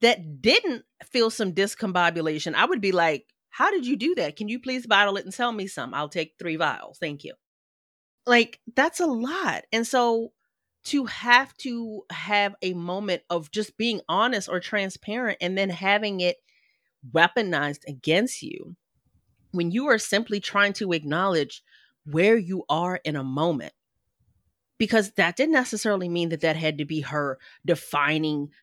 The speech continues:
feelings about herself or her life, or, or, or as people wanted to kind of process it, her relationship. And it wasn't about like, "Oh, I want other men to look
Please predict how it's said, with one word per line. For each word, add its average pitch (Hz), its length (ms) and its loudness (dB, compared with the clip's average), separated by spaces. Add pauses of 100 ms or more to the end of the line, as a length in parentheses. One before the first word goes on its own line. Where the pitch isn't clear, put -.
(140)
feelings 156 420 2
about 143 320 0
herself 139 680 -2
or 147 120 -6
her 151 240 -4
life, 139 400 -2
or, - 240 -12
or, 175 180 -6
or 175 200 6
as 156 120 2
people 165 380 -4
wanted 151 340 2
to 151 280 0 (260)
kind 180 160 -2
of 143 60 -6
process - 440 -2
it, 185 120 0
her 226 120 0
relationship. 180 800 -2 (720)
And 247 100 6
it 254 100 2
wasn't 240 340 0
about 208 340 0
like, 180 260 -4
"Oh, 196 340 0
I 170 140 6
want 185 380 -2
other 170 240 -2
men 180 520 -4 (300)
to 170 240 -8
look 294 200 -2